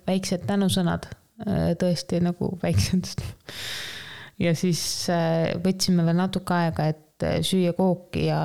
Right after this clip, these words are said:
juua kohvi ja ajada juttu, aga eks inimesed hakkasidki vaikselt ära minema. Ja see lau-, nii-öelda laulatuspulm kestis siis kokku poolteist kuni kaks tundi, et meie saime vist kella seitsmest liikuma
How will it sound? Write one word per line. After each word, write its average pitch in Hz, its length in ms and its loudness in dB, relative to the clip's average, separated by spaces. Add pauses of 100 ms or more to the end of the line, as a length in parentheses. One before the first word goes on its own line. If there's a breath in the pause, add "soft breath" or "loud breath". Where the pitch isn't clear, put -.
juua 165 260 2 (220)
kohvi 190 440 -2
ja 175 160 0 (140)
ajada 175 400 2
juttu, 226 320 -2
aga 180 80 0
eks 185 240 0
inimesed 185 320 2
hakkasidki 180 500 -4
vaikselt 175 380 0
ära 185 180 2
minema. 175 380 2 (580 loud breath)
Ja 175 320 4 (340)
see 175 200 0
lau-, 190 420 2 (420)
nii-öelda 165 440 4
laulatuspulm 180 800 2
kestis 175 400 0
siis - 140 -2
kokku 196 280 -2
poolteist 196 460 0
kuni 202 160 2
kaks 202 240 -4
tundi, 190 320 2
et - 180 -2
meie 185 220 4
saime 175 320 2
vist 175 200 -4
kella 185 200 0
seitsmest 202 640 0
liikuma 202 500 2